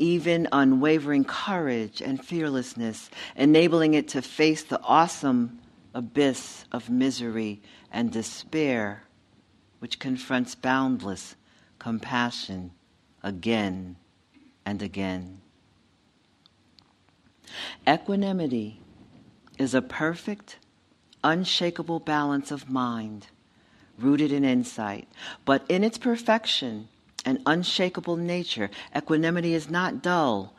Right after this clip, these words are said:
heartless, or frigid. Its perfection is not due to an emotional emptiness, but to a fullness of understanding, to its being complete in itself.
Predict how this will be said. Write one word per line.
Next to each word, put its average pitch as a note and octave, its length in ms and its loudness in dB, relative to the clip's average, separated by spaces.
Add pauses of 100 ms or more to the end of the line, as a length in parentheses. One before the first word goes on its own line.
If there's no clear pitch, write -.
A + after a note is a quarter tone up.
(220)
heartless, A2+ 800 0
or B2+ 140 -6
frigid. B2+ 580 -8 (1400)
Its - 140 -6
perfection E3+ 600 2
is C#3 160 0
not E3 420 0
due D3+ 400 4 (260)
to D#3 140 -2
an D3 60 4
emotional C#3 680 4
emptiness, A#2+ 720 -6 (920)
but C3 140 -2
to C#3+ 140 0
a B2+ 80 4
fullness B2+ 800 2
of A2+ 140 -6
understanding, G#2+ 920 -4 (1000)
to D#3 100 4
its D3+ 140 4
being D3 260 8
complete - 1040 -4
in C3 140 0
itself. - 840 -6